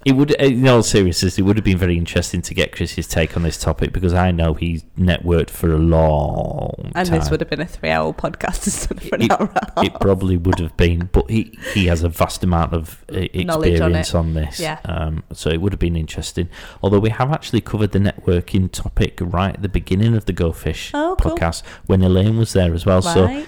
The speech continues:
Speaker 1: maybe go and check that episode out for Chris and
Speaker 2: Yeah,
Speaker 1: Elaine's,
Speaker 2: there you go.
Speaker 1: um, uh, input.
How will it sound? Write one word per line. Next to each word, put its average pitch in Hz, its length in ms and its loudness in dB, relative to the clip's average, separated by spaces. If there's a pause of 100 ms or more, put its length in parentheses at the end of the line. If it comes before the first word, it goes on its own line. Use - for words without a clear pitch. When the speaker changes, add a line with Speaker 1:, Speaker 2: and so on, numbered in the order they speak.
(100)
Speaker 1:
maybe 104 180 2
go 101 140 0
and 98 80 2
check - 220 -2
that 87 120 -4
episode 110 500 2
out 101 240 0
for 85 280 0
Chris - 360 -2
and 87 240 -2
Speaker 2:
Yeah, 92 200 2
Speaker 1:
Elaine's, 95 320 2
Speaker 2:
there 190 100 0
you 165 140 -2
go. 202 340 -4 (160)
Speaker 1:
um, 87 460 -6 (280)
uh, - 140 -4 (140)
input. - 640 -6